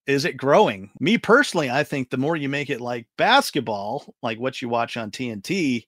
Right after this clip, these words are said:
you maybe get a fan of the Celtics now wanna support the Celtics esports team. We can get into, like, camera angles and all that, you know, where Madden and two K both play behind the player. When we watch it on T V, we like to watch it from the side. It's a nightmare. You can split a community and an audience,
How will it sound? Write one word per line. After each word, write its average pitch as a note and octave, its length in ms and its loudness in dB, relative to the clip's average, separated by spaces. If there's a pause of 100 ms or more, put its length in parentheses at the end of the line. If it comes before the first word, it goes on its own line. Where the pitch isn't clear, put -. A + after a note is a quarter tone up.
you C3+ 180 -2
maybe E3+ 540 0
get E3+ 360 0
a C3 140 -2
fan D3+ 420 -2
of C3+ 140 -2
the B2+ 80 -4
Celtics - 960 -2
now C3+ 260 0
wanna C#3 320 0 (180)
support D#3 460 -2
the D#3 80 -8
Celtics D3+ 540 -6
esports G#3 480 0
team. F2+ 260 -14 (100)
We C#3+ 140 0
can F3+ 140 0
get D#3 160 4
into, D3 240 0
like, A#2 180 2
camera D#3 460 2
angles D#3 400 0
and C3 120 2
all D3 220 6
that, D3 300 4
you D3 60 -2
know, B2+ 100 -2
where B2 80 0
Madden D3 640 0
and B2+ 160 -6
two C#3+ 200 -2
K C#3+ 260 0
both C3+ 300 -2
play C#3+ 240 0
behind B2+ 540 2
the D3 100 0
player. D3+ 460 2
When B2+ 120 -4
we B2+ 140 -2
watch C#3 300 0
it C#3 60 -4
on C#3+ 160 0
T C3+ 240 -2
V, D3+ 220 -2
we D3 80 -2
like C3 220 -2
to B2 100 -6
watch C3+ 260 -2
it B2 80 -12
from C3 160 -2
the A2 80 -8
side. C#3+ 640 2
It's C#3 160 -4
a E3 80 2
nightmare. C3+ 460 2
You B2 180 -4
can F#3 160 4
split D#3 320 -2
a D3 60 0
community C#3+ 640 -2
and A#2+ 120 -4
an A#2 200 -6
audience, A#2+ 920 -2